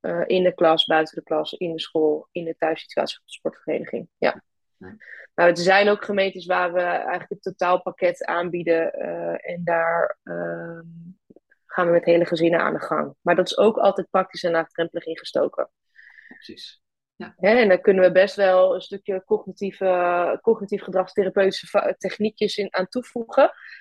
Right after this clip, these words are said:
Speaker 1: Ehm, maar het, het, het is geen behandeling te noemen. Nee.
Speaker 2: Nee, maar het is, het gaat mij meer over: is het begeleiding van het kind of is het begeleiding van het gezinssysteem? Want dat vraagt wel wat andere vaardigheden en
Speaker 1: Ja.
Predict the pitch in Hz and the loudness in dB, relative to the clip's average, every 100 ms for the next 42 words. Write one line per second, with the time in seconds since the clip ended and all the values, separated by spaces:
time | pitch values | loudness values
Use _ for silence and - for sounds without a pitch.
0 | - - 180 180 180 - 202 185 180 - | -12 -6 0 0 -2 -6 -2 0 0 -4
1 | - 196 202 - 196 - 214 202 170 147 | -10 -8 -10 -6 -6 -2 -2 0 -2 -4
2 | 147 156 151 - _ 175 - _ _ _ | -6 -6 -4 -6 _ -2 -2 _ _ _
3 | _ _ _ _ 247 277 285 277 - 262 | _ _ _ _ 0 2 4 0 -2 -6
4 | 233 247 254 - 233 233 240 247 233 226 | -4 -2 -4 -2 0 2 2 0 0 -2
5 | 220 220 220 - 190 208 214 202 202 196 | -6 -4 -6 -6 -4 0 0 0 -4 -12
6 | 185 - 254 247 214 196 190 208 196 196 | -12 -4 -4 -2 -4 -4 -4 -2 -2 -6
7 | 180 202 - 190 240 233 214 - 175 180 | -8 -8 -8 -4 -2 -4 -8 -10 -10 -8
8 | 196 208 214 214 214 214 196 - 214 185 | -6 -6 -4 -2 -2 -4 -6 -4 -4 -4
9 | - 208 247 233 214 214 220 220 202 - | -4 -2 0 -2 -2 -2 -2 -4 0 0
10 | - | 0